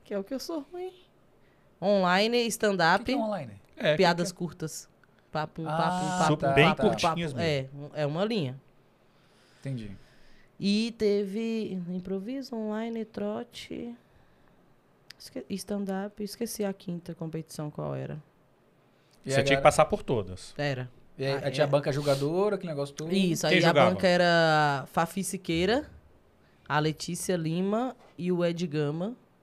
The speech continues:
Speaker 1: E o apresentador é aquele Vitor Lamolia.
Speaker 2: Sei quem é. O namorado da,
Speaker 3: Tá.
Speaker 2: da menina do, do... é, meu Deus, do Porto dos Fundos.
Speaker 1: Isso. Aí,
Speaker 2: Esqueci o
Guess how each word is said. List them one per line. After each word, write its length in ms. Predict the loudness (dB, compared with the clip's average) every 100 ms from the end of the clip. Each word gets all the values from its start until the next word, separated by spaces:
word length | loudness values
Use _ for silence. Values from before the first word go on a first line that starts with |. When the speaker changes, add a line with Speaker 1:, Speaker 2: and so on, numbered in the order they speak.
| _ -6
Speaker 1:
E 120 | 0
o 60 |
apresentador 560 | 0 0 -4 -2 -2 0
é 20 |
aquele 260 | -2 -2 -6
Vitor 240 | -6 -4 -2
Lamolia. 560 | -2 -4 -6 -8 -10 -14 _ _ _
Speaker 2:
Sei 180 | -12 -12
quem 140 | -12
é. 80 | -16 -18 _ _
O 80 | -10
namorado 360 | -4 -2 -2 -4
da, 340 | -4 -4 -6 -14 _ -20 -20 -20 -20 -20 _ _ _
Speaker 3:
Tá. 240 | -6 -6 -12
Speaker 2:
da 140 | -8 -6
menina 180 | -6 -10
do, 260 | -10 -10
do... 180 | -14 -18 -20 _ _ _ _ _ _ -20 -10
é, 240 | 0 0
meu 100 | 0
Deus, 240 | -6 -10 -18 _
do 100 | -16
Porto 200 | -4 -4
dos 80 | -4
Fundos. 240 | -8 -10 -8
Speaker 1:
Isso. 460 | -8 -6 -10 -14 -16 -20 -20 -20 -20 -20 -20 -4
Aí, 560 | 0 2 2 2 -2 -4 _ _ _ _ _ _
Speaker 2:
Esqueci 160 | -16
o 0 | -8